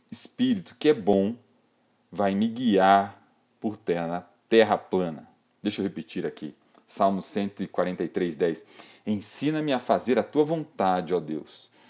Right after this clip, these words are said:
pois és o meu Deus, e o teu espírito, que é bom, guia-me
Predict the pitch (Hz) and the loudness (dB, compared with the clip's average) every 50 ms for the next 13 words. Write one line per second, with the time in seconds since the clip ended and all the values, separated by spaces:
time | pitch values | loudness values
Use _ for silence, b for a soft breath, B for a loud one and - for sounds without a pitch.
0 | b b b b b b _ - 117 110 104 98 - - _ - 110 117 135 139 | b b b b b b _ 0 2 2 2 2 -2 -8 _ 0 2 4 4 4
1 | 127 - 117 107 98 98 101 117 147 180 220 196 143 104 92 85 78 - - - | 2 0 -4 -4 -2 0 2 2 2 2 0 0 0 0 0 -2 -2 -6 -12 -20
2 | - - - - - _ _ _ b b b b b b b b b - 95 98 | -20 -20 -20 -20 -20 _ _ _ b b b b b b b b b -6 -4 -4
3 | 95 - _ _ - 123 120 131 151 170 175 165 - - - - 117 104 98 95 | -4 -6 _ _ 4 6 6 6 6 4 2 0 -4 -10 -6 -2 0 0 0 0
4 | 87 80 - - - - - 113 123 123 104 95 92 90 85 87 87 _ _ _ | -2 -6 -10 -14 -8 -2 2 2 2 2 2 2 2 2 0 -6 -10 _ _ _
5 | _ _ _ _ _ - 92 90 104 110 101 98 92 90 90 87 87 - | _ _ _ _ _ -12 -6 -2 0 2 2 2 2 0 -2 -6 -8 -12